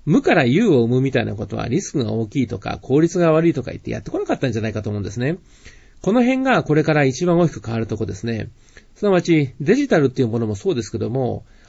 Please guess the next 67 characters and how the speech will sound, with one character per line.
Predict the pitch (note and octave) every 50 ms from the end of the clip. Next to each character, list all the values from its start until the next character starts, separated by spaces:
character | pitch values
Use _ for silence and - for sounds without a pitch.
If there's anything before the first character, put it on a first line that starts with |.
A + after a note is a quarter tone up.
| _ -
あ | F#3
れ | G3+
よ | C4+ F4
く | E4 - C#4 A3
考 | G3 G3
え | F3+
て | D3+ D#3+
み | C3+ B2
れ | B2
ば、 | A2+ A#2 A2+ A2 G#2 G#2 A2
ど | A#2 - E4
っ | G4+
か | - - -
に | D3+ C3+
あ | C#3
る | C3+ B2
も | B2
の | A#2 A2+
を |
コ | G#2+ - E4 F4
ピ | - E4
ー | -
し | -
て | - A2+
く | - A2+
る | A2
わ | A2 G#2
け | G#2
で | G2+ G#2+
し | - D#3+
ょ？ | F3 A3 C#4+ D4+ - _ _ _ _ _ - - _ - - _ F3+
ど | A3+ C#4
っ | -
か | - A3+
に | G3 F3+
あ | D#3+ D#3
る | D#3 C#3+
も | D#3 D3+
の | C#3
を | C3
上 | B2 D3+ F#3+ B3+
手 | C#4+ D#4
に | B3+ F3+
コ | - - F3+ F3
ピ | F#3+ F3+ D3+ C3
ー | A#2
し | - - -
て | - B2 A#2 A#2 A2+ A2+ - -
や-、 | - A#2+ A#2 - - _ _ -
動 | B2 B2+ C#3 C#3+ C#3+ C#3+
い | C#3 C3+
て | B2+
い | A#2+
く | - D#3+
の | G#3 A3
が | G3+ D#3
や | C3
っ | -
ぱ | G#2 G2+
デ | B2+ C3
ジ | A#2+ A2
タ | - G#2+
ル | G#2 G2+
で | G#2+ G2+
す | - G#2
よ | A2+ A2+
ね。 | B2+ C3+ A#2 G2 G2